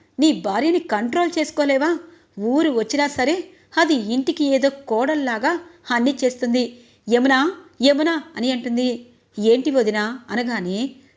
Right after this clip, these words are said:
"చూడు, దీన్ని వెనకేసుకుని వచ్చి ఇది నెత్తి మీదకి ఎక్కి కూర్చునేటట్టు చేశావు" అనగానే, "లేదు వదినా, లక్ష్మి ఎవరి నెత్తి మీద కూర్చోదు. అలాగే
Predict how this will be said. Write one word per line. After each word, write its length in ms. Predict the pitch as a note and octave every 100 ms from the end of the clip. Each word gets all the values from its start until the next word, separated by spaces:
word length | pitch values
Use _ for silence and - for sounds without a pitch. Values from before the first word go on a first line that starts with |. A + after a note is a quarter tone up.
| _ -
"చూడు, 340 | A#3+ A#3+ C#4 - - _ _ -
దీన్ని 300 | G#3 A3 F3+
వెనకేసుకుని 680 | F#3 G3+ B3+ C#4 C4+ B3+
వచ్చి 520 | A3+ G#3+ D4+ E4+ - - _ -
ఇది 440 | C#4+ G#3+ C4 D4 - _ _
నెత్తి 400 | A3 A3 G#3+ E4+
మీదకి 280 | E4+ D#4+ D4+
ఎక్కి 160 | C4 -
కూర్చునేటట్టు 640 | - C4+ C#4+ C4 B3 A#3+ C#4+
చేశావు" 400 | B3 B3 C4 B3 -
అనగానే, 600 | A#3+ B3+ G#3 F#3+ A3 C4+ - _ _ -
"లేదు 300 | G#3 A#3 A#3+
వదినా, 320 | A#3 G#3+ G#3+ G#3 - _ _ _
లక్ష్మి 360 | A3 A3 - B3+
ఎవరి 320 | A#3 G3+ A#3+
నెత్తి 240 | B3 A#3 A3+
మీద 160 | G#3+
కూర్చోదు. 640 | A3+ A#3 A#3 A#3 A#3 A3+ - - _ -
అలాగే 400 | G#3+ G#3+ A3 A#3